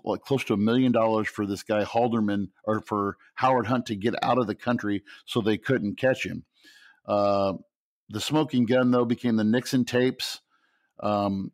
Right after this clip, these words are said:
and Nixon said that that stuff was protected. The Supreme Court in Nixon versus United States said, "No,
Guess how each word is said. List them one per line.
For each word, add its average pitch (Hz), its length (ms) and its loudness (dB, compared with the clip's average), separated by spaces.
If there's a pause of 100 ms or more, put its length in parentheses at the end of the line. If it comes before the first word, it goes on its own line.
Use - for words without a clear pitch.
and 104 180 0
Nixon 120 300 2
said 110 200 0
that 107 160 0
that 101 180 0
stuff 110 240 -2
was 90 100 -8
protected. 131 560 -2
The 98 80 -6
Supreme 113 400 0
Court 120 380 2
in 104 160 2
Nixon 113 280 0
versus 104 220 -2
United 104 280 0
States 120 360 0
said, 101 220 0
"No, 107 420 2